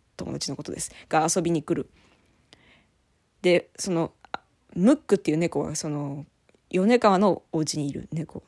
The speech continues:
のこと。アンズが家中駆け回り、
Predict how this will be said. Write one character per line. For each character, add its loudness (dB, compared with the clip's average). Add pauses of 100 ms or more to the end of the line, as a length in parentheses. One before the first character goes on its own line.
の -6
こ -8
と。 -12 (960)
ア 4
ン 6
ズ 4
が 8
家 4
中 2
駆 2
け 2
回 4
り、 -6